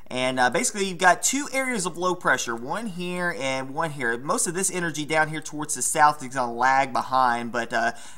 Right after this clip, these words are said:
basically, this area of low pressure is gonna lift off towards the north, and a second area is going to form off of that and lift off towards the north. This is the Monday deal. The northern one's gonna be the Monday deal. The southern part of this is gonna be the Tuesday deal.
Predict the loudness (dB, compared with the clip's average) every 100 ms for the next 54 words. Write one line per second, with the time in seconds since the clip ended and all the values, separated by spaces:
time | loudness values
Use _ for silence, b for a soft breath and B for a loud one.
0 | 2 2 2 -2 -2 0 0 0 2 2
1 | 2 2 0 0 -2 -4 -6 -4 -6 0
2 | 2 2 -2 -6 -6 -6 -4 -2 -2 -4
3 | -2 0 0 -2 -6 -4 -2 0 0 0
4 | -2 B B B -14 -14 -12 -8 -6 -4
5 | -4 -4 -2 -2 0 8 8 8 0 4
6 | 8 8 6 0 -6 -2 -4 4 4 2
7 | -4 -6 -6 -6 -6 -4 -4 -2 -4 -2
8 | -2 2 2 2 -2 -2 -2 -2 0 -2
9 | -4 b b b -8 -2 0 0 -2 -2
10 | -2 -4 -4 -2 -2 0 -2 -4 -2 0
11 | 2 2 -2 0 -2 0 -4 -4 -4 -6
12 | -6 -6 -6 -8 -6 -6 -4 -4 -4 -4
13 | -6 -8 -8 -10 -10